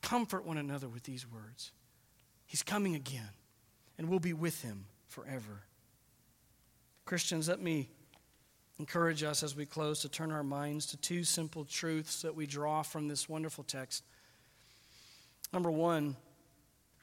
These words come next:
praise Christ for the incarnation. Praise Christ for the incarnation. Spend some time today giving glory to Christ for the fact that he willingly humbled himself and took on human flesh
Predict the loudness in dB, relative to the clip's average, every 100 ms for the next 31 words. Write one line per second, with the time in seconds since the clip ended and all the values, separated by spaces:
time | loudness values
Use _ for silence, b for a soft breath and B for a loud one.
0 | -20 -20 _ -10 2 6 8 8 4 2
1 | 6 6 6 2 -2 0 2 2 0 -2
2 | -4 -4 -4 -4 -6 -10 _ _ _ _
3 | _ _ _ _ _ _ _ -6 2 4
4 | 4 4 4 6 4 2 0 -2 -2 -2
5 | -2 -4 -2 -2 -4 -6 -12 -20 _ _
6 | _ _ _ _ _ _ _ -10 0 4
7 | 6 6 6 6 6 6 4 4 6 6
8 | 6 4 4 2 2 4 6 4 2 4
9 | 6 6 2 -2 -2 0 0 0 -2 -2
10 | -2 2 2 4 4 2 2 0 2 2
11 | 2 2 2 2 0 -2 -8 B B -8
12 | -2 2 2 6 4 4 2 2 4 2
13 | 0 0 0 -4 -8